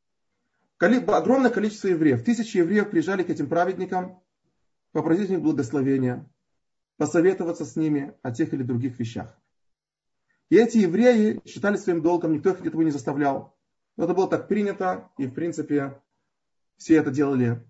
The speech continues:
по своему желанию, без принуждения. Праведнику приносили деньги.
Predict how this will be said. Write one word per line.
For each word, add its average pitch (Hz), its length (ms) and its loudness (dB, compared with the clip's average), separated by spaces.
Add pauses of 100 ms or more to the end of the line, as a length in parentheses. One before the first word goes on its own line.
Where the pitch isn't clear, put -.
(280)
по 127 80 -4
своему 135 360 2
желанию, 165 680 2 (680)
без 156 180 2
принуждения. 160 840 -2 (460)
Праведнику 233 400 2
приносили 202 380 -4
деньги. 156 360 -2